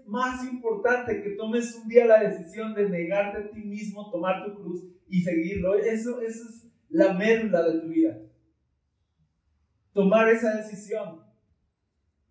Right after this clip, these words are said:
de dejar todo atrás y poner a Jesús primero, eso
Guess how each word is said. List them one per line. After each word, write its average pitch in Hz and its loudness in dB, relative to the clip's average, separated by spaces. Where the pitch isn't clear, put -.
de 170 2
dejar 185 0
todo 208 0
atrás 202 -2
y - -20
poner 180 0
a 196 0
Jesús 175 -8
primero, 185 -4
eso 208 -8